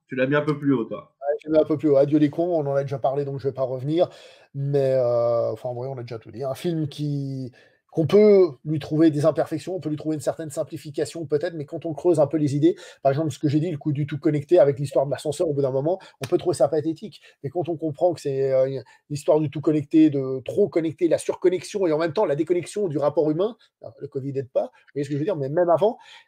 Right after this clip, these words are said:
Speaker 2: donc, il y a la surconnexion Internet, mais moins de connexion humaine, bah, cette histoire de l'ascenseur, où il est là en train de manipuler les ascenseurs, bah, ça prend tout son sens.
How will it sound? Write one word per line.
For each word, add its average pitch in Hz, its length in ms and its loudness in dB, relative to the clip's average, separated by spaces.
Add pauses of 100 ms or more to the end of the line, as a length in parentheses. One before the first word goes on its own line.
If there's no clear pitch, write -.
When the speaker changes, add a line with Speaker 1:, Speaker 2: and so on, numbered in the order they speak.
(120)
Speaker 2:
donc, 131 240 -8
il - 20 -6
y - 20 -6
a - 40 -6
la 113 40 -16
surconnexion 190 520 -2
Internet, 180 400 0 (160)
mais 139 180 -4
moins 170 200 -2
de 151 40 -8
connexion 165 380 -6
humaine, 156 260 -4 (240)
bah, - 60 -8
cette - 200 -10
histoire 156 280 0
de 165 80 2
l'ascenseur, 156 680 0 (480)
où 156 140 -2
il 151 100 4
est 151 60 8
là 175 100 6
en 175 60 2
train 147 120 0
de 143 60 -4
manipuler 147 300 -2
les 139 100 0
ascenseurs, 143 320 -4
bah, 165 100 -4
ça 135 140 -4
prend 156 160 -6
tout 151 100 -8
son 139 180 -6
sens. - 300 -16